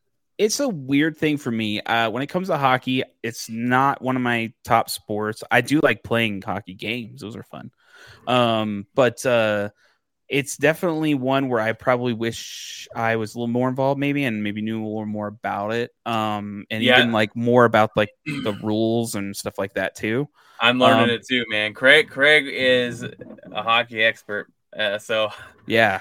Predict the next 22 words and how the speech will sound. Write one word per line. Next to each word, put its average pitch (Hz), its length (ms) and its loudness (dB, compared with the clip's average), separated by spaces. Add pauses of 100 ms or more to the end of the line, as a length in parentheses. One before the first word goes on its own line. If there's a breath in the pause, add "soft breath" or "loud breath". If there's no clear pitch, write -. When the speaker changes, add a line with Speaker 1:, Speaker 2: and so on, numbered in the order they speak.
(160)
Speaker 2:
I, 113 220 -4
I've 117 80 -4
been 117 160 -6
listening. 117 300 -4
I 117 100 0
give 123 200 0
him 117 140 -8
his 113 160 -8
own 117 180 -2
little 113 240 -4
segment 117 460 -2
there. 113 180 -2
He 113 80 -8
goes 110 240 -4
off, 107 300 -2
he 113 160 -14
goes 110 220 -4
and 104 80 -20
talks 110 300 -6
about 101 200 -2
hockey, 107 320 -2
but 95 240 -6